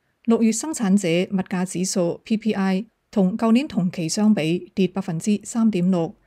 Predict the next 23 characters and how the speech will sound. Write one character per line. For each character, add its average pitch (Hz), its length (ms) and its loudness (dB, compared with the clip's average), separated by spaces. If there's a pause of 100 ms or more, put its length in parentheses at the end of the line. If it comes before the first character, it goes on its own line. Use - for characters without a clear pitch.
(300)
係 208 220 2
二 226 140 4
零 160 160 0
二 190 160 0
三 277 280 -2
年 156 240 2
七 - 140 -4
月 202 240 -2
以 180 100 2
嚟 143 240 -2
最 175 200 -2
大 156 180 -6
跌 185 140 -4
幅， 190 340 -2 (400)
連 180 220 4
續 196 200 -2 (120)
三 240 220 0
十 202 120 0
三 220 240 0
個 185 140 0
月 165 200 -2 (220)
陷 170 180 -4
入 170 120 0